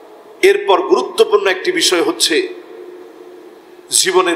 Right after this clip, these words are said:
প্রতিনিয়ত একটি বিষয়কে সঙ্গী নিয়ে আমাদের চলতে হয়, সঙ্গী বানায় চলতে হয়, সেটা হচ্ছে মওত। হঠাৎ একদিন আমাদের মৃত্যু চলে আসবে, সব শেষ হয়ে যাবে।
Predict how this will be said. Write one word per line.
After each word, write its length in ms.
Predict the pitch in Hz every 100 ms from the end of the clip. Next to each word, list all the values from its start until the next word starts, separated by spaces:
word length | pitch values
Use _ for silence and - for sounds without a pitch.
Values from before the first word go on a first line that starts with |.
| -
প্রতিনিয়ত 600 | 170 165 165 190 214 196 147 - - - - - - - - - - -
একটি 220 | 170 180
বিষয়কে 460 | 170 - 233 220 202
সঙ্গী 420 | - 190 185 185
নিয়ে 140 | 170
আমাদের 280 | 160 151 151 -
চলতে 260 | 165 151 151
হয়, 240 | 135 120 - - - - - -
সঙ্গী 480 | - - 233 - 285
বানায় 300 | 254 220 190
চলতে 280 | - - 175
হয়, 220 | 147 143 - - -
সেটা 180 | - 165
হচ্ছে 220 | 165 160
মওত। 360 | 147 170 175 143 - - - - - - - - -
হঠাৎ 500 | - - 202 190 175
একদিন 260 | 165 151 156
আমাদের 260 | 147 143 131
মৃত্যু 320 | 139 180 -
চলে 280 | 165 151 139
আসবে, 300 | 127 117 - - - - - - - -
সব 400 | - - 269 320
শেষ 420 | - - 226 - 202
হয়ে 140 | 180
যাবে। 240 | 143 120